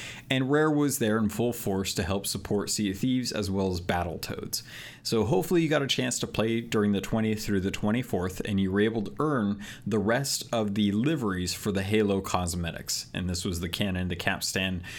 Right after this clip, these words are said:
and the wheel, along with the, uh, hull, the liveries, the sails, and the, the flag. So it was a full set. So if you missed out on E three, hopefully you got the, the opportunity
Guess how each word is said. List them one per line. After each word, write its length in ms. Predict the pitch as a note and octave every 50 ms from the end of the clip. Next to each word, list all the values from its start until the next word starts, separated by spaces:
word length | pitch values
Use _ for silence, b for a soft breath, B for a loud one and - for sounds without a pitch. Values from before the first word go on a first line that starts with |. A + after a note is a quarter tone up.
| B B B
and 200 | B G#2 G2 F#2+
the 80 | F#2+ G2
wheel, 340 | A#2+ C3 A2 F#2 F2 F2 F2 - - - - - - - - - - - _ _ -
along 440 | - D3 E3 G3 A3 A3 G#3 G3 D#3
with 400 | C#3 C#3 C#3 C3+ C#3 - C3 G#2+
the, 400 | B2 A#2+ A2+ A2+ A#2 A2+ G#2+ - B B B B B B B
uh, 220 | - G2+ F#2 F2+
hull, 500 | F2 - - C#3 C3 C3+ C3+ C#3 C#3 C#3 B B B B B
the 240 | B G#2 G#2+ G#2 G2+ F#2+
liveries, 680 | G2+ G#2+ A#2 B2+ A2 A#2+ B2+ B2 A#2+ A#2+ A#2+ G#2+ -
the 160 | - A2 F#2+
sails, 480 | F#2 - - B2 A#2 A#2 A#2+ A#2 A2+ -
and 220 | - A2 G#2 G2
the, 200 | F#2 F#2+ F#2+ F2+ F2+ F2
the 160 | G2 F#2 F2+
flag. 440 | - - G#2 F#2 - - - G#2 -
So 340 | - - F#2+ F#2+ F2+ - B B B B
it 100 | - A#2
was 140 | A2+ G#2+
a 80 | A#2+ A#2
full 260 | - - - F#3 F#3
set. 380 | D#3+ - - D#3 D#3 D#3 - -
So 220 | - B2+ A#2 A2
if 240 | - - A#2+ - -
you 80 | A#2 A2
missed 280 | A#2+ C3+ C3+ C3+ -
out 200 | B2+ A#2 A#2+ A#2
on 200 | A2 G#2 G2+ -
E 140 | - G#2 F#2
three, 240 | F2+ - G#2 F2+ F2
hopefully 420 | F2 F#2 A#2 B2 A#2+ - A#2+ A2
you 80 | G#2+ G#2
got 240 | G2+ G2+ E2+ - -
the, 320 | A2+ G#2+ G#2 G2 G2 G2
the 140 | - G2+ G2+
opportunity 800 | G2 F#2 F#2 F#2 G#2 F#2+ - A2 G2+ F#2+ F#2+ F#2+ F#2+ F#2+ -